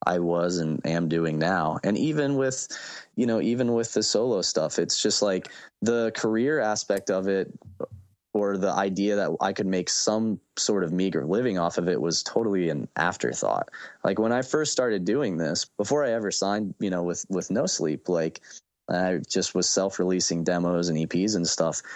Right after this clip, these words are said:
My friends were like, "Hey, did you ever consider that you could do something with this, like, tour on it or get a label to put it out?" And I was like,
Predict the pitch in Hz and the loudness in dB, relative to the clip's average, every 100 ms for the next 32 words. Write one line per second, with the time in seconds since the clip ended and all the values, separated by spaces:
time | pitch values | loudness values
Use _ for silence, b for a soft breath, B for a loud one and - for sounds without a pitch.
0 | B B 92 95 101 107 113 101 92 90 | B B -2 0 0 2 0 0 2 2
1 | 80 - _ - 139 135 82 92 113 143 | 0 -6 _ -2 0 0 0 0 0 0
2 | 160 160 107 107 110 107 87 87 90 82 | -2 -2 0 2 2 2 0 0 -2 -2
3 | 80 _ _ _ 85 85 92 101 117 123 | -4 _ _ _ 0 2 2 0 2 0
4 | 127 135 131 147 160 82 80 - 101 92 | 2 0 2 0 0 -2 -2 -2 0 2
5 | 104 107 120 123 123 92 80 82 90 82 | 2 2 2 0 0 0 0 0 2 2
6 | 92 117 - 131 139 143 - 90 87 87 | 2 0 -2 -2 0 0 0 0 0 -2
7 | - _ - 95 90 | -6 _ -2 -2 -2